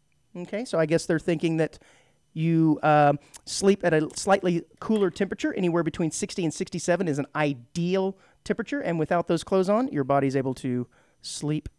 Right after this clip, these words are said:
more, I guess, securely, comfortably, deeper. I don't know. Number three, it also claims to keep skin healthy.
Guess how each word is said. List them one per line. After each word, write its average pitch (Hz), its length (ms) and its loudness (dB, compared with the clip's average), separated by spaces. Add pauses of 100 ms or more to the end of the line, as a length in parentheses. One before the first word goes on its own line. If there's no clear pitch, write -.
(200)
more, 139 460 -2 (1000)
I 110 80 -10
guess, 107 160 -8
securely, 127 680 -10
comfortably, 170 460 -10
deeper. 185 440 -8 (640)
I 247 80 0
don't 240 80 2
know. 247 140 2
Number 220 260 4
three, 269 180 -2
it 240 60 -6
also 240 320 -4
claims 208 360 0
to 175 220 -4 (380)
keep - 400 0
skin 185 680 -2 (600)
healthy. - 500 -2